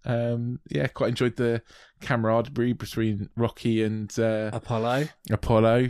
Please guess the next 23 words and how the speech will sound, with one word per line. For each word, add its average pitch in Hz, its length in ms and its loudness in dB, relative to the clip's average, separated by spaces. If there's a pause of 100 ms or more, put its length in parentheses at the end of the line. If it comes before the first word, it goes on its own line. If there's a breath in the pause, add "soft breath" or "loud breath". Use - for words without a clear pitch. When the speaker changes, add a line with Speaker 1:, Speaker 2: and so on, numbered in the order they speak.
Speaker 1:
yeah, 113 180 2
Speaker 2:
You 123 40 -2
could 131 80 0
Speaker 1:
I - 0 -
think 123 40 -2
Speaker 2:
see 143 140 4
Speaker 1:
that 139 60 6
Speaker 2:
more 135 120 6
of 123 40 0
Speaker 1:
kind 107 220 0
Speaker 2:
that - 40 -4
Speaker 1:
of 131 160 -6
Speaker 2:
backstory, 123 440 0
could 127 240 -4
you? 127 40 0
Speaker 1:
Definitely, 113 580 2
that 110 180 -2
comes 113 240 -4
back - 260 -2
a 104 60 -6
bit 107 180 -2
more, 110 320 -2
yeah. 110 280 0